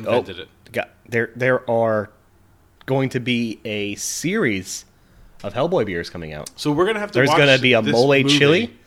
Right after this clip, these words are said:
Speaker 2: a citrus
Speaker 1: six
Speaker 2: wheat,
Speaker 1: times.
Speaker 2: an indigo blue fruit ale, a cranberry yuzu sour, and a British barley wine. This is literally just called a pancake beer. I don't know if a pancake beer is a style of beer, but I,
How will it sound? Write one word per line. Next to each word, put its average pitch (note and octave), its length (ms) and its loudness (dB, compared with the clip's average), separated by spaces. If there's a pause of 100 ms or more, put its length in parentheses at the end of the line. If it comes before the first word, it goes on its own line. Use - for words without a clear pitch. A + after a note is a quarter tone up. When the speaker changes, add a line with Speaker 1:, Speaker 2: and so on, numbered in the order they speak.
(260)
Speaker 2:
a G#2+ 60 -8
citrus - 400 -2
Speaker 1:
six - 120 -4
Speaker 2:
wheat, F3 240 0
Speaker 1:
times. G2 400 -18
Speaker 2:
an G#2 160 -8
indigo D3 380 2
blue C3+ 260 0
fruit D#3+ 360 -2
ale, G#3 300 -2
a - 60 -6
cranberry D3 560 0
yuzu D#3 420 -2
sour, G3 460 0
and C#3 120 -2
a A#2+ 40 -2
British D#3 400 -2
barley D3 360 0
wine. F2 260 -6 (240)
This D#3 160 0
is D#3+ 160 0
literally D#3 240 2
just C#3 160 -6
called B2+ 140 0
a G#2 40 -6
pancake B2+ 420 -6
beer. E2+ 180 -6
I G2+ 40 -6
don't D#3 140 -4
know E3 80 -2
if D3+ 100 -12
a - 20 -20
pancake C3 400 -4
beer A2+ 120 -2
is G#2 100 -8
a - 60 -14
style B2 500 -6
of F3+ 100 -8
beer, G3 280 -8 (1700)
but G#2 240 -4 (200)
I, A#2+ 100 -2